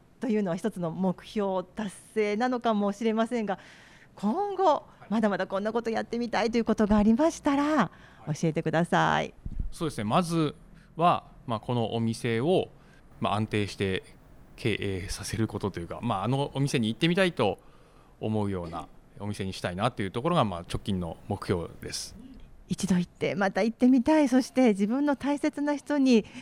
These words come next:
Speaker 1: あのお店を教えてあげたい、そんなね、お店になること間違いない、本当に本当に素敵なお店なんです。さあ、改めましてここで今日聞いてくださっているリスナーの皆さんにお店のインフォメーション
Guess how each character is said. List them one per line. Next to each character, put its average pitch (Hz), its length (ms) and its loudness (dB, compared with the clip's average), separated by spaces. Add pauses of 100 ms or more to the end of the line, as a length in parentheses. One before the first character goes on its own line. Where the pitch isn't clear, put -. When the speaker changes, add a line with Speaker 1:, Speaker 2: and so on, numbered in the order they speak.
(220)
Speaker 1:
あ 175 40 -6
の 190 120 4
お 220 40 6
店 220 280 6
を 196 160 2
教 233 240 2
え 226 40 2
て 220 120 -2
あ 226 80 0
げ 226 140 2
た 170 140 -2
い、 - 80 -6 (100)
そ 285 120 0
ん 311 80 0
な 320 80 0
ね、 359 180 6 (560)
お 196 100 2
店 247 300 2
に 226 240 4 (100)
な 233 140 4
る 233 80 2
こ 233 100 -2
と 208 100 -2
間 240 120 2
違 370 440 2
い 226 40 2
な 320 200 2
い、 370 120 4
本 339 220 0 (160)
当 294 80 0
に 320 80 -4
本 427 160 0
当 392 100 -2
に 359 100 2
素 - 60 -4
敵 330 200 -4
な 311 160 2 (300)
お 240 60 2
店 277 200 4
な 285 160 4
ん 269 40 2
で 269 80 4
す。 240 280 2
さ 359 220 6 (580)
あ、 196 140 4
改 208 140 4
め 208 60 4
ま 226 140 4
し - 60 -10
て 196 200 2
こ 196 120 -4
こ 196 120 2
で 190 240 2 (440)
今 190 120 2
日 180 140 0
聞 - 20 4
い 180 40 4
て 185 80 -2
く 190 60 -2
だ 190 100 -6
さ 202 80 0
っ 185 60 0
て 185 140 -6
い - 20 -2
る 160 140 0
リ 180 100 0
ス - 80 -4
ナ 190 80 2
ー - 40 4
の 185 100 2
皆 208 240 6
さ 247 160 6
ん 220 120 8
に 196 180 6 (180)
お 170 80 0
店 180 220 6
の 170 120 4
イ 208 80 8
ン 311 40 10
フ 320 80 0
ォ 349 40 2
メ 359 120 6
ー - 20 2
シ 330 100 4
ョ 196 80 8
ン - 80 -8